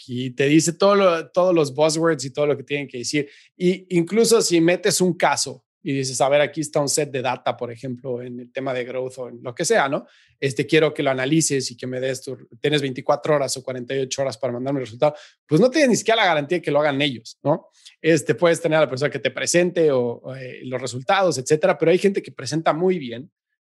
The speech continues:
que habla muy bien, que enamora y que, pues, te hace que te sesgues hacia allá.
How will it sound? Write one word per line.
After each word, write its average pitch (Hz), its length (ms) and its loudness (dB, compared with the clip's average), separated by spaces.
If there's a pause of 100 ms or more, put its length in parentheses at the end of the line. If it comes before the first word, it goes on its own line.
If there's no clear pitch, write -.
que 151 60 -2
habla 156 240 4
muy 156 220 -2
bien, 131 340 -6
que 139 60 -10
enamora 135 600 -2
y 131 200 -8
que, 131 180 -6
pues, 127 340 -14
te 123 140 -4
hace 139 220 0
que 147 80 -6
te 135 100 -14
sesgues 143 400 -2
hacia 123 140 -10
allá. 175 140 -4